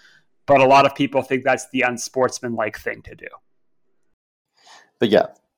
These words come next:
Speaker 2: before the hog line, s-, rock comes out of play. After the hog line,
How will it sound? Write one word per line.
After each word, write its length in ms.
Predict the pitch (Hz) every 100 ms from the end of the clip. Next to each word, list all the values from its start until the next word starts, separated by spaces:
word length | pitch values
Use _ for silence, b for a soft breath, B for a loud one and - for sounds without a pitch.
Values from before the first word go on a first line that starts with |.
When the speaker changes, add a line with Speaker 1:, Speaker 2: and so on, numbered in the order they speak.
| -
Speaker 2:
before 320 | 117 - 143
the 100 | 131
hog 240 | 117 113
line, 420 | 104 101 98 95 -
s-, 220 | - - -
rock 240 | 95 -
comes 200 | 104 92
out 140 | 90
of 100 | 85
play. 540 | - 95 87 82 80 - _ _ _ _ -
After 280 | 92 - 90
the 80 |
hog 280 | 87 82 80
line, 440 | 80 78 80 78